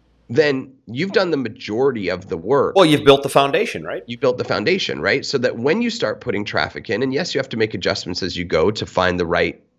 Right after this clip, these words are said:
Speaker 1: audiences and the right language and, and all those other things. And that's where the art comes in. But once you got it nailed down, it,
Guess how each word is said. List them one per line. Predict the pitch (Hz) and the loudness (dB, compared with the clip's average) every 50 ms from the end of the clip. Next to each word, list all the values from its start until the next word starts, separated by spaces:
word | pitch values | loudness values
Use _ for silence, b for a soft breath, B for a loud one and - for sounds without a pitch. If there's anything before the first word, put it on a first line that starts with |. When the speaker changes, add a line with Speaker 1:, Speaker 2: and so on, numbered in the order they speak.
| _ _ | _ _
Speaker 1:
audiences | 71 76 76 82 85 90 101 - - 117 117 117 | -6 -4 -4 -4 -4 -4 -4 -4 -4 -4 -2 -2
and | 101 90 | -2 -2
the | 92 87 | 0 0
right | 87 87 87 - | 2 0 0 -2
language | - 76 76 82 82 90 120 135 135 131 117 | -4 -4 -4 -4 -2 0 0 0 0 0 -2
and, | 92 87 85 82 87 - _ - | -4 -4 -4 -6 -10 -14 _ -4
and | 92 90 | 0 0
all | 92 | 2
those | 90 87 90 90 | 2 0 0 -2
other | 92 80 | -2 -2
things. | 80 - 82 85 127 139 107 | -2 -2 -2 -2 -2 -2 0
And | 95 | 0
that's | 87 87 - - | 0 0 0 -2
where | - 90 | -2 -2
the | 82 - | -2 -2
art | - 85 85 - | -2 -4 -4 -4
comes | - - 78 87 127 | -6 -6 -4 0 0
in. | 165 160 | 0 2
But | 98 95 95 | 2 2 2
once | 131 196 269 - | 2 2 2 2
you | 370 | 0
got | - 349 226 | 0 0 -2
it | 160 | 0
nailed | 120 120 123 110 95 76 | 0 2 2 2 0 0
down, | - 131 185 175 123 101 90 - - _ _ _ _ _ _ _ _ _ _ _ _ _ _ _ _ _ _ | 0 0 0 0 -2 -4 -6 -8 -12 _ _ _ _ _ _ _ _ _ _ _ _ _ _ _ _ _ _
it, | - 147 - - | -10 -10 -8 -8